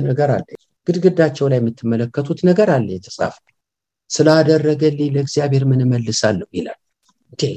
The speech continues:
ፎቶአቸው አለ፣ ያማሩ ሰው ነበሩ። ነገር ግን አሁን የምታዩአቸው በጣም ጭብጦ፣ ሰውነታቸው የሚፋቅ፣ የሚያሳዝኑ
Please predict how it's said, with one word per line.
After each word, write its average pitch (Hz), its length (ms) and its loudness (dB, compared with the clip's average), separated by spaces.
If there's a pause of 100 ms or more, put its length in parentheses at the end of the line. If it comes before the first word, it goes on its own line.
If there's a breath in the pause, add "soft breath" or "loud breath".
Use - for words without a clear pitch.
(760)
ፎቶአቸው 117 520 2
አለ፣ 180 260 4
ያማሩ 104 360 0 (100)
ሰው - 180 0
ነበሩ። 135 340 2 (720)
ነገር 131 240 0
ግን 147 160 0
አሁን 165 240 2
የምታዩአቸው 196 640 -2
በጣም 202 360 0
ጭብጦ፣ 196 340 -2 (340)
ሰውነታቸው 170 640 2
የሚፋቅ፣ 170 440 -4 (1080)
የሚያሳዝኑ 170 840 4